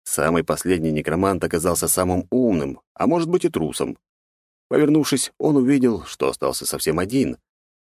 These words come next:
и, не раздумывая, оттолкнулся в сторону своего раненого товарища, побежав к порталу.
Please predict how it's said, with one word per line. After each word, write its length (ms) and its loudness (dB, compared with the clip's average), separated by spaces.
и, 120 4
не 80 6
раздумывая, 680 2
оттолкнулся 540 -2
в 60 -6
сторону 320 -2
своего 320 2
раненого 320 -2
товарища, 640 -2
побежав 400 0
к 100 -20
порталу. 580 -2